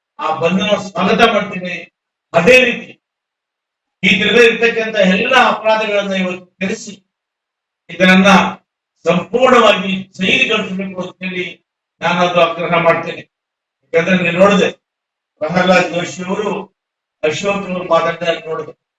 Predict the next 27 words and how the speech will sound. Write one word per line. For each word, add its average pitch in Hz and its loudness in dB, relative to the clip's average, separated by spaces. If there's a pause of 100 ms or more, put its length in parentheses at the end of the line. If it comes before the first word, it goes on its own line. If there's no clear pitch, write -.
(520)
ಅವ್ರಿಗೆ 156 -2
ಬಿ 190 4
ಜೆ 196 2
ಪಿ 175 -4
ಅವರಿಗೆ 175 2 (680)
ಮಾನ 156 2 (260)
ಮರ್ಯಾದೆ 165 4
ಇಲ್ಲ. 147 -2
ಬಿ 143 -14
ಜೆ 135 -14
ಪಿ - -20 (1300)
ಅವ್ರಿಗೆ 180 -6
ಏನಾದ್ರೂ 247 2
ಕೂಡ 240 6 (260)
ಮಾನ 208 -2 (160)
ಮರ್ಯಾದೆ 208 -6
ಇದ್ರೆ 202 -4 (880)
ಅಶೋಕ್ 190 2
ಅವರೇ, 190 6 (1160)
ಪ್ರಹ್ಲಾದ್ 190 4
ಜೋಶಿ 190 -6 (100)
ಅವರೇ 196 6 (1300)
ಮತ್ತು 170 -2
ಸಿ 196 -2
ಟಿ 226 2
ರವಿ 196 4
ಅವರೇ, 196 4